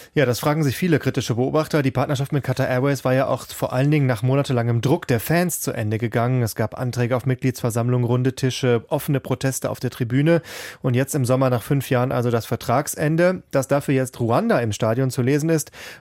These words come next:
ruft, wie zu erwarten ist, erneut Kritik hervor. Hier im Deutschlandfunk geäußert von Wolfgang Büttner von Human Rights Watch.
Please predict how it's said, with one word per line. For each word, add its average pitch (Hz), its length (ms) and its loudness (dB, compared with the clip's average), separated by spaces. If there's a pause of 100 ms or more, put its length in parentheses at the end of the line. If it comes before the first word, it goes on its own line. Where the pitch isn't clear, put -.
ruft, 165 260 2
wie 139 100 2
zu 143 120 -2
erwarten 127 460 0
ist, 143 220 -2
erneut 123 420 -2
Kritik - 360 -2
hervor. 175 600 2
Hier 143 160 -2
im 135 100 -4
Deutschlandfunk 127 640 -2
geäußert 127 400 -2
von 123 260 -2
Wolfgang 131 320 0
Büttner 123 300 0
von 131 180 0
Human 117 260 0
Rights 110 220 -2
Watch. - 300 -10